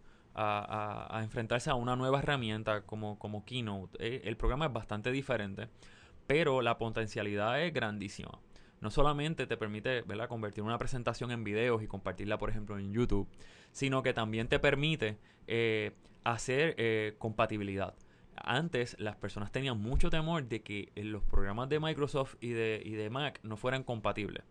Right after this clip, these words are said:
Ya eso cambió, hace años que eso cambió, pero la gente se quedó con eso, ¿verdad? Eh, yo en estos días estuve presentando en Virtual Educa aquí en Puerto Rico, que es una convención bien grande de tecnología educativa que se dio aquí en Puerto Rico en la semana pasada. Y, eh,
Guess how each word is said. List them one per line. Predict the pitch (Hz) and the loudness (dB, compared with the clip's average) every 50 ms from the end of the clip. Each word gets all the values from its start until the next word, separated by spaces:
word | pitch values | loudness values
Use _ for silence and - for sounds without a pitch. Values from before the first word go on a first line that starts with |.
| - - - - - - - | -14 -14 -14 -14 -20 -14 -6
Ya | 123 123 127 131 135 | 2 4 6 6 6
eso | 143 139 - 156 135 - | 6 4 0 -2 -2 -2
cambió, | - 110 104 110 120 117 117 110 | -2 -4 -2 0 2 4 4 4
hace | 110 - 143 131 | 2 2 2 2
años | 131 147 160 160 147 131 120 | 2 2 2 2 4 10 10
que | - 117 | 10 10
eso | - 139 - | 10 6 6
cambió, | 160 151 143 151 156 | 6 4 0 0 2
pero | 180 185 185 | 4 4 4
la | 175 | 4
gente | 160 147 - 165 | 2 0 -2 -2
se | 147 160 - | -2 0 0
quedó | 131 123 123 123 | 2 2 2 2
con | - 143 131 120 | 0 0 0 0
eso, | 123 123 113 - 101 | -2 -2 -2 -2 -2
¿verdad? | 101 104 110 113 120 - - - - - - - - | -2 -2 -4 -4 -6 -8 -14 -20 -20 -20 -20 -16 -8
Eh, | - 110 107 107 107 104 | -4 -2 0 0 0 0
yo | 107 110 | 0 0
en | 120 | 0
estos | 127 - 143 135 135 | 2 0 0 0 2
días | 151 156 147 135 | 2 2 2 0
estuve | 120 - 110 113 117 117 | -2 -2 0 0 0 0
presentando | 123 120 - 127 117 110 120 120 123 127 123 120 117 113 110 107 - - | 0 -2 -2 -2 -2 -2 -2 -2 -2 -2 -2 -2 -2 0 -2 -2 -4 -4
en | 107 110 110 104 | -4 -4 -2 0
Virtual | 117 117 110 - 117 110 | -2 -2 2 2 4 4
Educa | 110 110 120 135 131 117 110 | 4 4 2 2 2 2 0
aquí | 107 - 123 | 0 0 -4
en | 117 117 | -2 2
Puerto | 131 123 - - 147 | 4 4 4 4 2
Rico, | - 131 117 123 139 | 0 -2 -4 -4 -6
que | 160 147 | -6 -6
es | 120 | -4
una | 110 113 113 | -4 -4 -4
convención | - 117 117 117 113 107 120 113 117 | -4 -4 -2 -2 -4 -4 -4 -4 -4
bien | 120 117 | -4 -2
grande | 113 117 117 120 120 | -2 -2 -2 0 -2
de | 113 | -2
tecnología | 110 110 110 107 104 107 110 110 | -2 -2 -4 -2 -4 -2 0 0
educativa | 113 117 113 120 113 120 120 117 | 0 0 0 -2 -2 0 -2 -2
que | 110 110 | -2 -2
se | - 113 104 | -4 -4 -6
dio | 104 | -6
aquí | 101 - 120 | -6 -6 -8
en | 113 | -6
Puerto | - 120 113 - 117 | -6 -6 -4 -4 -6
Rico | 123 123 - 120 | -6 -4 -4 -4
en | |
la | 117 - | -4 -4
semana | - 110 110 117 113 | -4 -4 -2 -2 0
pasada. | - 143 - 170 165 143 120 117 - - - - - - - - - - - - - - | -2 0 2 4 4 4 4 2 -2 -12 -14 -14 -16 -18 -20 -20 -20 -20 -20 -20 -10 -2
Y, | 143 156 175 180 175 180 | 2 2 2 2 2 0
eh, | 127 127 123 123 120 123 123 120 120 117 113 | 2 2 4 4 4 4 4 4 2 2 0